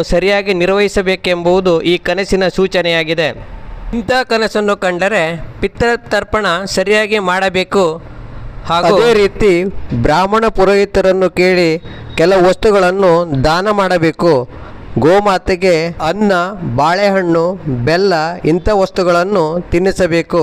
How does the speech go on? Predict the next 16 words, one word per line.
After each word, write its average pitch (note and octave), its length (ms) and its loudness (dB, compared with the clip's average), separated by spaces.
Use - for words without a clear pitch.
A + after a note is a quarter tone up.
ಬ್ರಾಹ್ಮಣ G3+ 600 -4
ಪುರೋಹಿತರಿಗೆ F#3 800 2
ವಸ್ತ್ರದಾನ, F3 680 0
ಅನ್ನದಾನ, E3+ 540 0
ಹಣ್ಣು, F#3 340 2
ತುಪ್ಪ, F#3 280 0
ದಕ್ಷಿಣೆ G3+ 400 0
ಕೊಟ್ಟು F#3 300 2
ಕಳಿಸಬೇಕು. E3+ 600 2
ಇದರಿಂದ F#3+ 360 2
ಪೂರ್ವಜರ F#3 460 2
ಆತ್ಮ F3 300 0
ಶಾಂತಿಯಾಗುತ್ತದೆ. E3 800 0
ಒಂದು B3 240 2
ವೇಳೆ G3 240 2
ನಿಮ್ಮ A3+ 160 2